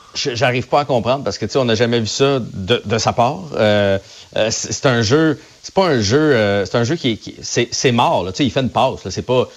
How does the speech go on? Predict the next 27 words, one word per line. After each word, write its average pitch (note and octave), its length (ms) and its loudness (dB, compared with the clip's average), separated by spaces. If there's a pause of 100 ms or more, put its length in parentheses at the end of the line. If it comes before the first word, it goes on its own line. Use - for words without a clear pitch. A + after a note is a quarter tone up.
(140)
le A2 60 -4
gars C3+ 120 2
s'en C3+ 140 0
va A2 80 2
pas B2 120 2
en A2 80 0
échapper. G#2 320 -2
Il - 20 0
y B2+ 40 4
a A2 40 2
pas, E3+ 140 2
il C#3+ 40 2
y B2 40 2
a A#2+ 40 -2
pas F3+ 100 0
de C3+ 40 2
danger, D3+ 400 2
là. G2 120 0
C'est G#2+ 160 -4
vraiment D3 420 0
juste, D3 320 -2 (340)
il B2+ 80 -2
stoppe - 400 -2
un B2 160 0
gars C#3+ 180 2
qui B2 240 -6
est - 20 -2